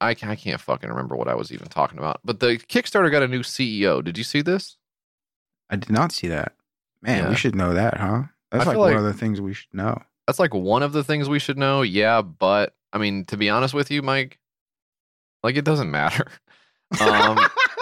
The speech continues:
Speaker 2: <laughs>
Speaker 1: it doesn't matter. I watched the video of the guy, like, talking about his, uh, like, his new, like,
Speaker 2: Yeah.
Speaker 1: look, I, look, I'm gonna play it here. You just tell me. This is why we didn't talk about it. Look,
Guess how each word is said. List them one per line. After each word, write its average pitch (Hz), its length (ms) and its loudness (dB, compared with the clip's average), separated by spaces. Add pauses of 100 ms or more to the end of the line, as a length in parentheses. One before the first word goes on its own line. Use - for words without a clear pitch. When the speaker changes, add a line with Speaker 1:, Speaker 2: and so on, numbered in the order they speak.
(160)
Speaker 2:
<laughs> - 600 -2
Speaker 1:
it 165 60 4
doesn't 165 280 0
matter. 101 300 2
I 104 100 6
watched 135 280 2
the 131 80 -6
video 98 400 0
of 98 140 2
the 95 80 0
guy, 95 260 4
like, 90 200 0
talking 82 420 0
about 85 280 2
his, 80 240 -4
uh, 76 380 0 (760)
like, 80 80 -8
his 78 160 -6
new, 78 280 -2
like, 82 180 2
Speaker 2:
Yeah. 95 140 0
Speaker 1:
look, 80 220 0
I, 123 100 2
look, 147 280 0
I'm 135 80 2
gonna 165 120 -4
play 151 180 2
it 120 160 0
here. 110 220 0
You 139 200 -6
just 175 160 -4
tell 147 140 0
me. 120 100 -8
This 185 160 0
is 214 120 -6
why 175 180 2
we 147 100 4
didn't 123 280 -2
talk 104 260 0
about 78 200 -4
it. - 80 -10
Look, 95 220 -2